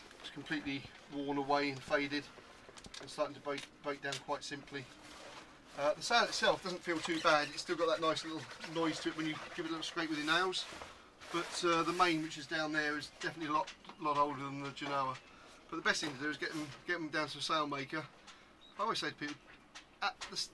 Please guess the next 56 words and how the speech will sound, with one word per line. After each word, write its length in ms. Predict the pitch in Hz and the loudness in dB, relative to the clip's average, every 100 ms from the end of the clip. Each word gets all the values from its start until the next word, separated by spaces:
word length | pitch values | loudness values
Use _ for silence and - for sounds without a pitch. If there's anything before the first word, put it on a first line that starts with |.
| - | 0
end 200 | 220 226 | 0 2
of 60 | 190 | 0
the 60 | |
season, 340 | 147 151 127 123 | 0 0 0 -4
take 180 | 151 143 | -2 -2
them 100 | 139 | -4
to 80 | |
the 80 | 135 | -4
sail 220 | - 139 | 0 2
maker. 200 | 135 131 185 | 2 0 2
Don't 220 | - 247 | 2 4
take 280 | 202 170 165 | 4 4 2
them 120 | 156 | -2
to 140 | - | 2
him 160 | 151 151 | 2 4
in 140 | 143 | 4
March 300 | 151 143 143 | 10 10 10
and 80 | 147 | 4
expect 260 | 143 - 156 | -4 -4 -4
them 140 | 147 | 2
ready 160 | 143 135 | 2 2
for 200 | 143 139 | 2 2
April. 320 | 131 - 202 - - - - - - - - | 2 2 0 0 -16 -18 -18 -18 -18 -18 -6
Uh, 160 | 180 185 | -4 0
take 180 | 233 226 | 0 2
them 100 | 220 | 0
at 60 | |
the 60 | - | -2
start, 240 | - 202 - - | 0 -2 -2 -2
end 80 | 196 | 0
of 80 | 185 | 2
the 40 | |
season. 380 | 180 175 143 135 - - - - | 4 4 4 -4 -4 -4 -2 -2
Get 120 | 196 | -2
them 80 | 202 185 - | -2 -4 0
belted 340 | 185 160 151 | 2 2 -2
before 220 | 151 - 170 | -2 2 2
they 60 | |
get 120 | 156 | 2
all 120 | 165 156 | 0 4
wet 200 | 156 156 | 4 2
and 100 | 147 | 0
horrible. 360 | 156 143 131 131 - - - - - - - 175 | 2 4 2 0 -2 -2 -2 -6 -10 -12 -8 0
At 60 | |
least 200 | 196 180 | 0 4
then 160 | 165 160 | 4 4
they'll 120 | 165 | 4
be 80 | 160 - | 4 2
kept 180 | 175 - | 2 2
nice 180 | 165 - | 2 2
and 100 | 156 | 0
dry, 200 | 165 160 | 4 4
ready 220 | 160 165 | 4 2
for 120 | 160 180 | 0 2
your 120 | 180 | 2
collection. 420 | 214 233 - 151 | 2 0 0 -6